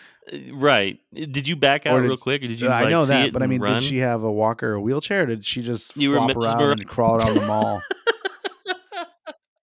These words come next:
Speaker 1: "What are we doing? Are we playing a game?"
Speaker 2: Oh, like, somebody just, just, did she just a backpack they carry her around at the, in the stores?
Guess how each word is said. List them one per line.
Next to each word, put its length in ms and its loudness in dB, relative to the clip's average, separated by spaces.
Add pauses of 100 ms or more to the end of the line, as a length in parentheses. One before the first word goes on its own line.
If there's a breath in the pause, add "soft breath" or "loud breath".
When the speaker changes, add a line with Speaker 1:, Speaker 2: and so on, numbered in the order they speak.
(1900 loud breath)
Speaker 1:
"What 160 6
are 80 8
we 120 4
doing? 440 6 (200 loud breath)
Are 60 2
we 120 6
playing 320 4
a 40 6
game?" 540 6
Speaker 2:
Oh, 540 -2 (120)
like, 160 -8
somebody 300 -4
just, 180 -8 (260)
just, 300 -12
did 120 -10
she 100 -6
just 180 -10 (400)
a 100 0
backpack 600 -4
they 120 -8
carry 280 -4
her 140 -2
around 220 -4
at 100 -6
the, 180 -8 (160)
in 80 -6
the 80 -10
stores? 520 -8